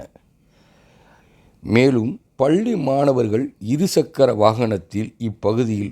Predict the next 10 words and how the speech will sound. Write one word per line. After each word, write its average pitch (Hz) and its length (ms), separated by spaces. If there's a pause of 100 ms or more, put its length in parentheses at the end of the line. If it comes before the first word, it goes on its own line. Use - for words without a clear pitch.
(100)
வழியாகத்தான் 95 760 (280)
தினசரி 104 460
சென்று 98 360
வருகின்றனர். 78 560 (680)
இந்த 143 400 (320)
சிறிய 156 440
பள்ளத்தினால் 107 800 (600)
தினசரி 135 680 (1000)
பள்ளி 127 320
மாணவர்கள் 104 680